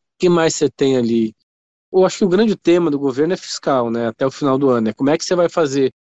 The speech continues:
Bolsa Família, casado com precatório, dentro do teto de gastos,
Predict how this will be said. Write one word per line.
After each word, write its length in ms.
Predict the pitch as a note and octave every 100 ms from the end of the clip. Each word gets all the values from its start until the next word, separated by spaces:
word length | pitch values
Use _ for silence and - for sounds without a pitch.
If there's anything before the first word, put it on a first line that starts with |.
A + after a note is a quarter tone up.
| _ -
Bolsa 320 | C3+ C#3+ D3+
Família, 680 | - C#3 B2+ D3 F3+ F3+ D#3+
casado 400 | C#3+ C3+ D3 D3
com 100 | C#3
precatório, 680 | D3+ D3 C3 - C3 E3 D3
dentro 200 | D#3 D#3+
do 80 | C#3+
teto 180 | C#3+
de 100 | C#3
gastos, 400 | B2 C3 D#3 -